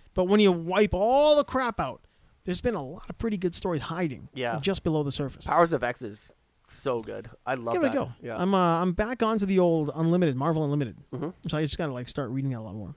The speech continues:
Speaker 1: I had a lot of work this week, so, uh, I had to do a lot of stuff.
Speaker 2: Yeah, it's, um,
Speaker 1: So I'm gonna
Speaker 2: yeah.
Speaker 1: get back into it.
Speaker 2: Yeah, and the, uh, I finally finished all the Transformer, uh, old school, uh,
Speaker 1: Comics?
Speaker 2: comics. Yeah, I finally finished all of them.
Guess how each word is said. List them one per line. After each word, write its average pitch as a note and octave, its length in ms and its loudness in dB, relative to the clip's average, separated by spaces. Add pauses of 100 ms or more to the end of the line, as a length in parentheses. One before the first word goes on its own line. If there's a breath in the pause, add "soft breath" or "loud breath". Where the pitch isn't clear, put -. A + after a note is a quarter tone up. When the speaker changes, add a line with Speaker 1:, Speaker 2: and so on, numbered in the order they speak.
(120)
Speaker 1:
I F3+ 40 2
had A3 100 8
a A3 40 6
lot G#3+ 160 2
of E3+ 60 4
work F3+ 140 2
this - 160 -6
week, A2 180 -12
so, B2 280 -6
uh, G2+ 100 -12 (220)
I B2+ 80 -14
had C#3 180 -6
to C#3 60 -10
do C3 140 0
a - 20 -2
lot A#2+ 140 -6
of B2 80 -8
stuff. - 420 -10 (240)
Speaker 2:
Yeah, C3 220 -2
it's, - 160 -8
um, B2 500 -4 (360)
Speaker 1:
So - 280 -10
I'm - 120 -4
gonna C3+ 120 0
Speaker 2:
yeah. C#3 100 6
Speaker 1:
get C#3 80 -2
back C3 180 -6
into A2+ 160 -6
it. D2 80 -16 (100)
Speaker 2:
Yeah, A#2 260 -8
and C3 200 -4
the, C3+ 160 -4
uh, A#2+ 260 0
I B2+ 80 0
finally D#3 220 2
finished D#3 300 -6
all B2 240 4
the B2 100 -4
Transformer, A#2+ 760 -6 (120)
uh, A2 320 -4 (260)
old C3 160 0
school, C3+ 440 0
uh, A2+ 300 -4 (220)
Speaker 1:
Comics? E3+ 420 -2
Speaker 2:
comics. C#3+ 380 -2
Yeah, A#2+ 80 0
I A#2 60 -2
finally B2 260 -6
finished B2 220 -6
all A2+ 180 -4
of A2 60 -14
them. G#2+ 200 -10